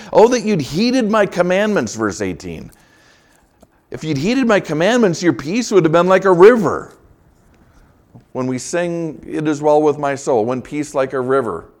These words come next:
that, that's the reference there. "And your righteousness like the waves of the sea, your descendants also would have been like the sand, and the offspring of your body like the grains of sand. His name would have not been cut off, nor destroyed from before me."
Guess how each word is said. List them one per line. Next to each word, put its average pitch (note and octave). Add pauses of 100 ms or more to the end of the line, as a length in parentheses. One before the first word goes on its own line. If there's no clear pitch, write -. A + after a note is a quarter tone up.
(360)
that, -
that's G#2+
the A2+
reference G#2
there. - (400)
"And D#3
your D#3
righteousness D#3
like D#3
the D3+
waves E3
of E3
the D#3+
sea, F3
your D3+
descendants D#3+
also E3+
would C3+
have C#3+
been D3+
like D3+
the C#3+
sand, D3 (240)
and A#2+
the C3+
offspring E3
of D3
your D3
body D3+
like D3+
the D3+
grains C#3
of A2
sand. F2+ (300)
His C3+
name D3+
would E3
have D3
not E3+
been E3
cut D#3
off, C#3
nor C#3 (180)
destroyed D#3
from D3+
before C#3+
me." G2